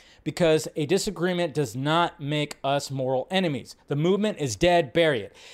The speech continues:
And I love his response right here. And I actually like that tweet because the guy was like, "Hey, I disagree with him, but I respect the man." I still respect them full on, one hundred percent,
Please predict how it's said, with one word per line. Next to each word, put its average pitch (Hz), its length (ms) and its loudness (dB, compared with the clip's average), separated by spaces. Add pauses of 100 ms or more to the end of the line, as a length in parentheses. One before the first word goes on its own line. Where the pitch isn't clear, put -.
And 160 140 2
I - 20 4
love 208 220 6
his 196 160 0
response 180 400 0
right 156 140 4
here. 165 140 2
And 170 80 2
I 180 120 4
actually 226 340 4
like 190 220 2
that 175 180 2
tweet 294 340 0
because 185 380 0 (160)
the 175 80 -4
guy 240 200 4
was 214 120 2
like, 214 180 0 (100)
"Hey, 262 180 6
I 170 60 4
disagree 214 500 2
with 302 120 0
him, 320 220 4 (160)
but 190 100 0
I 202 60 6
respect 220 580 0
the 220 80 2
man." 180 380 0 (260)
I 160 40 0
still 277 340 2
respect 233 440 2
them 220 180 2 (180)
full 254 260 6
on, 208 320 4
one 160 120 0
hundred 214 260 -4
percent, 196 380 -2